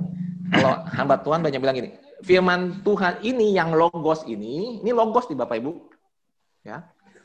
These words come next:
menjadi rema, jadi iman dalam kita. Ya. Logos itu penting nggak? Bagus nggak?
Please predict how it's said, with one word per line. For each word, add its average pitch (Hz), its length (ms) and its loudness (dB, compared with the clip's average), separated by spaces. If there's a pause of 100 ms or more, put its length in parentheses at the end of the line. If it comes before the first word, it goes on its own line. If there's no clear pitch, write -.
menjadi 190 480 2
rema, 180 480 -2 (560)
jadi 123 240 -8 (160)
iman 135 220 -2 (100)
dalam 104 400 -8
kita. - 240 -6 (1800)
Ya. - 280 -8 (600)
Logos 202 400 6
itu 277 460 0 (1040)
penting 269 400 2
nggak? - 340 -2
Bagus 262 320 2
nggak? - 140 -2